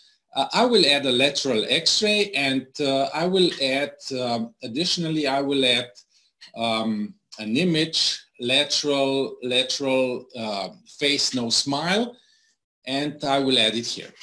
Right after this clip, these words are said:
So we have two, uh, documents. Uh, this one is, um,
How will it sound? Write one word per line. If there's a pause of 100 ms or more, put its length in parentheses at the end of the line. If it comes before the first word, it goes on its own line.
(120)
So
we
have
two, (260)
uh,
documents. (300)
Uh,
this
one
is,
um,